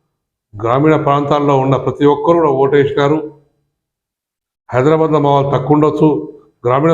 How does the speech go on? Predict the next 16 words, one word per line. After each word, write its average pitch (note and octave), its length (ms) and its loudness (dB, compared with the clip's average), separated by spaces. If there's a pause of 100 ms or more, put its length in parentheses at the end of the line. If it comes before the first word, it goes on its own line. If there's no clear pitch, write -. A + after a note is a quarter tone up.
ప్రాంతాల్లో C#3+ 380 0
ప్రతి D#3 180 0
ఒక్కరు E3 240 0 (100)
తాండాల్లో D3 400 0
ఉంటారు. C3 280 0
కాబట్టి C#3+ 340 0 (600)
ఈ C3+ 180 -4
ప్రభుత్వానికి D3 520 -2
సంపూర్ణంగా D#3+ 560 0
మద్దతు C#3+ 300 0
ఇచ్చి C3+ 220 -6 (680)
మరి B2+ 140 0 (160)
చేసినారు. C#3+ 440 2
కాబట్టి C#3 380 0 (1120)
ఇది C#3 160 2
ఒకటి C#3+ 180 -2